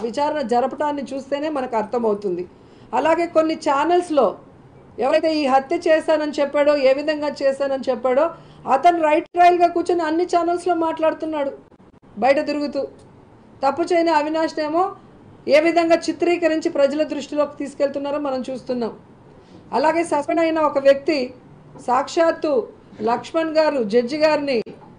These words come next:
ఏ విధంగా మాట్లాడారో మనం కళ్ళారా చూసాం. అంటే తమ మనుషులతో ఏ విధంగా చర్చల పేరిట, పేరిట వాళ్ళ క్యారెక్టర్ అసోసియేషన్ చేయటం మనం కళ్ళారా చూస్తున్నాం. ఇది ఈ రోజు కాదు, ఎన్టీఆర్ గారి కాలం నుంచి ఇదే చేస్తున్నాడు చంద్రబాబు నాయుడు.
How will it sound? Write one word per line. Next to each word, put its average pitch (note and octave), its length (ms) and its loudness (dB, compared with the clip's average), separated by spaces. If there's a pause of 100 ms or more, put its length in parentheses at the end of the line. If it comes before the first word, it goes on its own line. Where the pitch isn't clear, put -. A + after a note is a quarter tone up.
(160)
ఏ B3 100 6
విధంగా D4+ 360 0
మాట్లాడారో C#4 640 2
మనం B3+ 240 -2
కళ్ళారా A#3 400 -2 (120)
చూసాం. G3 280 -6 (440)
అంటే C4+ 280 2
తమ C4+ 300 -2
మనుషులతో D#4+ 880 0 (680)
ఏ B3 140 8
విధంగా D#4 680 2 (420)
చర్చల E4 420 2
పేరిట, D4+ 640 0
పేరిట B3 720 0 (580)
వాళ్ళ C4 280 4
క్యారెక్టర్ D4+ 680 0
అసోసియేషన్ D4+ 640 -4
చేయటం C4 260 2
మనం A#3+ 160 -4
కళ్ళారా A3+ 380 0
చూస్తున్నాం. A3 400 -4
ఇది C#4 320 -6
ఈ C4+ 180 -6
రోజు D4+ 260 0
కాదు, G#3+ 300 -2 (960)
ఎన్టీఆర్ D4 500 2
గారి C#4+ 200 2
కాలం C#4 340 0
నుంచి D4+ 200 -4
ఇదే D#4 120 0
చేస్తున్నాడు D#4 600 -2
చంద్రబాబు B3 500 -2
నాయుడు. A3 260 -4